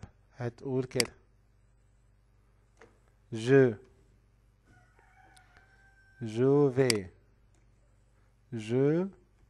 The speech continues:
vais. أو ممكن تقول جي في، هنا تبقى جي في.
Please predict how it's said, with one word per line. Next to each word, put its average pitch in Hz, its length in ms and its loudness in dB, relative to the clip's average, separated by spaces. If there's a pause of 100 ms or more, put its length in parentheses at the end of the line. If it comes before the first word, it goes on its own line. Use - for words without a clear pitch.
(1040)
vais. 123 280 4 (4000)
أو 143 300 4
ممكن 143 440 -2
تقول 143 340 -2 (120)
جي 131 360 0
في، 127 260 2 (640)
هنا 120 280 -8
تبقى 123 600 -8 (1300)
جي 123 320 0
في. 113 300 0